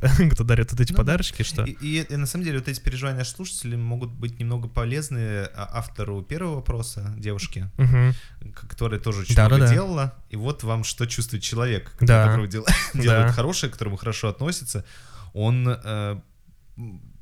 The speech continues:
Speaker 2: что-то с ним происходит,
Speaker 1: Мгм.
Speaker 2: блин. <laughs> Вот, интересно, да? Ну и давай тогда, есть ли у тебя еще гипотеза? Или пока до
Speaker 1: М, пока нет,
Speaker 2: Все,
Speaker 1: да.
Speaker 2: второй пункт вот такой гипот-, гипотетический.
Speaker 1: <laughs>
Speaker 2: И третий пункт, э, ну,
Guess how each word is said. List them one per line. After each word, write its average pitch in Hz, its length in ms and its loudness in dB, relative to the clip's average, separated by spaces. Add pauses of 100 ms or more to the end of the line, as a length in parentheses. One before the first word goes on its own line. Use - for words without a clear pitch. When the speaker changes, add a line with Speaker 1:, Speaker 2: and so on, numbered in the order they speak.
(400)
Speaker 2:
что-то 139 340 2
с - 80 0
ним 127 140 6
происходит, 131 580 6
Speaker 1:
Мгм. 127 100 8
Speaker 2:
блин. 120 420 8
<laughs> - 40 -16 (920)
Вот, 107 260 -4
интересно, 113 540 -2
да? - 60 -8 (200)
Ну 147 100 -4
и 139 80 -4 (100)
давай 131 300 -2
тогда, 131 200 -6
есть 123 180 -2
ли 131 80 -2
у - 20 -4
тебя 120 120 -4
еще 117 120 -6
гипотеза? 160 520 -4 (260)
Или 110 140 -6
пока 120 240 -4
до 131 100 2
Speaker 1:
М, 127 220 8
пока 127 180 8
нет, 117 180 6
Speaker 2:
Все, - 180 -4
Speaker 1:
да. 120 100 2
Speaker 2:
второй 151 180 0
пункт 127 260 0
вот 117 140 -10
такой 202 300 -4
гипот-, - 340 -10
гипотетический. 123 880 -6
Speaker 1:
<laughs> 143 640 8
Speaker 2:
И 120 40 -2
третий 185 260 -4
пункт, - 320 0
э, 123 480 2
ну, 135 240 -6